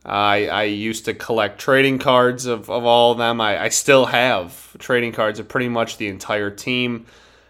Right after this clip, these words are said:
from back then. Uh, if I was well behaved at the grocery store, I would, I, I would get a, <laughs> get a pack of Topps trading cards. So,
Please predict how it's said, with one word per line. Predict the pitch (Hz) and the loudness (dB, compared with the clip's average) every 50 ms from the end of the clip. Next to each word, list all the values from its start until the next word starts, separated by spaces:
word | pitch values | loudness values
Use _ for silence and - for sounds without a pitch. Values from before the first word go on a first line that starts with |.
| _ _ | _ _
from | _ - 131 127 123 113 | _ -4 -4 -2 2 4
back | 123 120 117 113 113 - - | 4 4 4 4 0 -2 -2
then. | 120 110 110 110 107 107 101 101 - _ _ _ _ | -2 0 0 -2 -2 -6 -10 -12 -16 _ _ _ _
Uh, | - 98 95 95 95 92 92 92 | -12 -10 -8 -6 -4 -4 -6 -6
if | 92 - | -4 -2
I | 104 101 101 | -2 -2 0
was | 98 98 98 95 98 - - - - _ _ _ _ _ _ _ _ _ _ _ _ _ _ - | -2 -4 -6 -8 -10 -10 -12 -12 -16 _ _ _ _ _ _ _ _ _ _ _ _ _ _ 2
well | 123 123 123 123 | 6 6 6 6
behaved | 127 127 - - 139 120 123 113 113 | 4 2 0 2 2 2 2 2 0
at | 113 110 | -2 -4
the | 120 | -6
grocery | 104 101 117 117 113 117 117 - - 123 113 110 | -6 -2 0 2 2 0 -2 -4 -6 -6 -6 -6
store, | - - - 120 110 107 107 - - _ _ _ _ - | -6 -4 -2 0 0 0 -2 -4 -8 _ _ _ _ -8
I | 107 101 98 98 | -4 -2 -2 0
would, | 101 101 101 101 101 | 0 -2 -2 -4 -4
I, | - 101 107 101 98 95 95 | -4 -4 -2 -2 -2 -2 -2
I | 98 | -4
would | 98 98 101 | -4 -6 -8
get | 101 110 104 | -8 -8 -8
a, | - - - - - - - | -8 -8 -10 -12 -12 -14 -14
<laughs> | 156 | -10
get | - 127 113 | -6 -6 -6
a | 113 | -6
pack | 113 - 123 110 110 110 113 | -4 -2 -2 -2 -2 -2 -4
of | 104 | -8
Topps | - - 113 107 104 101 - | -6 -4 -2 0 0 -2 -4
trading | - - 113 107 101 98 95 98 | -6 -4 -4 -2 -2 -4 -6 -8
cards. | - 104 95 87 87 87 - | -8 -6 -6 -6 -6 -8 -10
So, | - - 110 98 92 90 | -10 -10 -8 -8 -8 -10